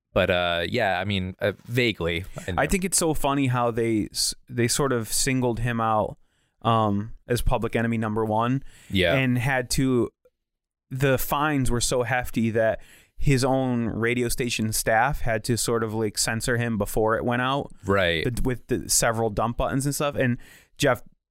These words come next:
Speaker 2: I don't know if you lis-, re-listened to this part, but, um, there is that awesome conversation where Howard is saying, like, he doesn't know how he can be funny anymore when they were, um, having, like, a fart contest. Did you hear this part?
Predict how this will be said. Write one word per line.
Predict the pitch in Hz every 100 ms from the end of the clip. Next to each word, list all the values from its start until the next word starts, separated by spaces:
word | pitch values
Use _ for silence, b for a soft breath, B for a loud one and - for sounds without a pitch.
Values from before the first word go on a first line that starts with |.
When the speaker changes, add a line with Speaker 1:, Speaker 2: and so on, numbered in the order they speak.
| -
Speaker 2:
I | 147
don't | 139
know | 131
if | 123
you | 123 120
lis-, | 117 123 -
re-listened | 113 123 123 120 127
to | 113
this | 117 -
part, | 123 110 95
but, | 113 101 -
um, | 120 113 107
there | 120 117
is | 113
that | 113
awesome | 110 113 120 110
conversation | 110 110 - 117 - 117
where | 113 107 101 b b b -
Howard | 120 120 113
is | 110 107
saying, | - 113 113
like, | 104 -
he | 123
doesn't | 117 107 104
know | 107 104
how | 113 110
he | 113
can | 110
be | 107
funny | - 113 117 117
anymore | 127 127 127 127
when | 120 113 110 - b b b b b
they | 131 127
were, | 123 120 117 107 - -
um, | 127 117 110 107 107 -
having, | 131 120 123
like, | 117 110
a | 110
fart | 123 110 -
contest. | 156 147 165 160 160 - - -
Did | -
you | 123
hear | 403 427
this | 466
part? | 156 143